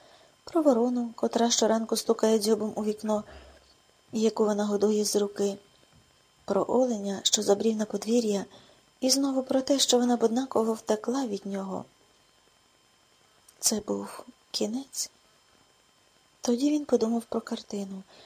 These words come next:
Ні, він подумав, що покупка картини — привід лишити в цьому домі гроші. А гроші — запорука того, що вона швидше впорядкує своє жахливе приміщення. Ні, впорядкування приміщення — запорука того,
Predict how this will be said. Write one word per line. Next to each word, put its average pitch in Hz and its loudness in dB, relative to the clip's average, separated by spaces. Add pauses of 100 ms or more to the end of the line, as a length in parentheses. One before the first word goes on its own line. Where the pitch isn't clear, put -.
(300)
Ні, 233 2
він 233 0
подумав, 240 2
що - 2
покупка 240 -2
картини — 254 -2 (680)
привід 233 2
лишити 240 2 (360)
в - -8
цьому 226 0
домі 220 0
гроші. 247 0 (1080)
А 220 -4
гроші — 202 0
запорука 220 0
того, 226 0
що - 0
вона 233 2
швидше 240 6
впорядкує 233 4
своє 233 4
жахливе 226 2
приміщення. - -2 (1200)
Ні, 226 0
впорядкування 247 -2
приміщення — 226 0
запорука 233 2
того, 240 -2